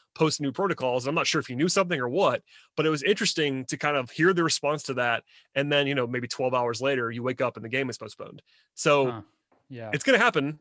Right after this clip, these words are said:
Speaker 1: sometimes now, but I think the Wizards thing is instructive because, like you just said, it's just noteworthy for people to understand the Suns have no positives right <laughs> now. And,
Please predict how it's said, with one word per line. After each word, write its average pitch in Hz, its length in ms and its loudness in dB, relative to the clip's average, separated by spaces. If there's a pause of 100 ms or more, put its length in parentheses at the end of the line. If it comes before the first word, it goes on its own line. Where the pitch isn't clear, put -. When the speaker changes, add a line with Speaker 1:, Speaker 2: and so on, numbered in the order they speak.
Speaker 1:
sometimes 127 520 -2
now, 113 320 -4 (120)
but 139 260 4 (260)
I - 40 0
think 190 120 2
the 143 60 2
Wizards 165 340 4
thing 156 180 4
is 123 140 0
instructive 131 580 0
because, 135 480 -2
like 151 140 0
you 202 100 -4
just 175 140 -2
said, 170 160 4
it's 139 160 0
just 190 160 -4
noteworthy 139 420 0
for 123 160 -8
people 160 340 -6
to 127 140 -4
understand 143 600 2 (440)
the 151 60 -2
Suns 208 240 2
have 208 140 2
no 156 140 2
positives 127 600 -4
right - 200 -6
<laughs> - 20 0
now. - 280 -2 (460)
And, 156 320 2